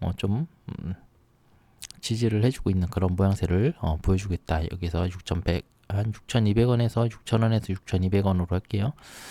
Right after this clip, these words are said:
자, 이 부분에서 계속 지지를 해주는 그런 모양새 잠깐 이탈을 했지만, 어, 바로 올려 세우는 그런 모양새. 지금은 좀 더 위에 한 육천이백 원 정도에서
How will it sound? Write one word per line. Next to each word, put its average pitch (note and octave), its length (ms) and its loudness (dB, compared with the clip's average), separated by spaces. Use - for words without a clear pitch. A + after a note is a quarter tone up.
자, A2 100 -4
이 A2 140 0
부분에서 C3+ 480 4
계속 C3 500 2
지지를 A2 400 2
해주는 G#2 480 4
그런 F#2 220 0
모양새 F#2 260 4
잠깐 - 300 0
이탈을 F#2+ 320 0
했지만, A2+ 560 2
어, E2 180 -2
바로 - 240 0
올려 F#2 220 4
세우는 A#2 380 2
그런 F2 240 -2
모양새. F2+ 380 0
지금은 A#2 340 0
좀 D3+ 180 -2
더 F#2 180 2
위에 F2+ 240 4
한 A2 360 -2
육천이백 G#2 520 2
원 G2+ 80 4
정도에서 F#2 560 0